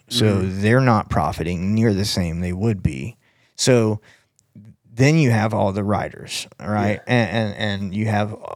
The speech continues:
Speaker 1: all the kind of entanglement of all those worlds colliding, uh, and greed.
Speaker 2: Yeah. And th-, that's the main point, 'cause there's another, there's a lot of portions to other discrepancies that they have.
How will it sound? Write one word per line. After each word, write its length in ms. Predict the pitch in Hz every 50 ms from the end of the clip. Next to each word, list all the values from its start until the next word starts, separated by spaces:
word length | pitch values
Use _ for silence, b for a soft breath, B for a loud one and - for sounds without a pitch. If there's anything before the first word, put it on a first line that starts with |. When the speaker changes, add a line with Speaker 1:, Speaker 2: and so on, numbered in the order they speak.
| - - -
Speaker 1:
all 260 | - 117 117 120 123
the 320 | 113 107 110 101 101 92
kind 220 | - - 123 117 117
of 100 | 104 110
entanglement 880 | 107 120 110 104 113 113 120 120 113 110 101 104 101 98 98 - -
of 380 | 113 107 104 101 101 104 - - - -
all 220 | - 113 110 110
those 260 | 107 113 107 101 101 107
worlds 320 | 101 101 101 98 98 -
colliding, 640 | - - 110 101 95 98 101 104 117 139 151 151 - _ _ _ _ _ _ _ _ _ _ _ _ _ _ _ _ _ _ _ _ _ _ _ _ _ _ _ _ _ _ _ _ -
uh, 320 | 117 113 104 98 92 85 - -
and 280 | 120 120 117 113 104 92
greed. 440 | 85 98 90 87 73 - - - _ _ _ _
Speaker 2:
Yeah. 260 | - 139 131 120 104 - - _ _ _ _ -
And 200 | 139 139 131 -
th-, 160 | - 127 - -
that's 360 | 139 135 139 135 147 147 - -
the 100 | 139 127
main 240 | 120 120 120 113
point, 300 | 107 - 104 104 - -
'cause 160 | - 143 135 127
there's 140 | 143 127
another, 560 | 135 127 123 127 131 139 143 143 143 139 139 - _ _ -
there's 200 | 151 151 139 135
a 100 | 120 104 _ _ _ _ _ _ _ _ _ _ _ 123
lot 240 | 123 131 139 151 151
of 120 | 143 -
portions 560 | - - 143 143 139 - 151 143 143 135 -
to 340 | - - 123 120 110 110 113 - _ _ _ _ _ - -
other 340 | 127 131 135 139 139 135
discrepancies 760 | 127 123 123 120 - - 131 127 123 131 127 - 139 131 127 131
that 100 | 131 -
they 100 | 131 135
have. 360 | 143 139 - - - -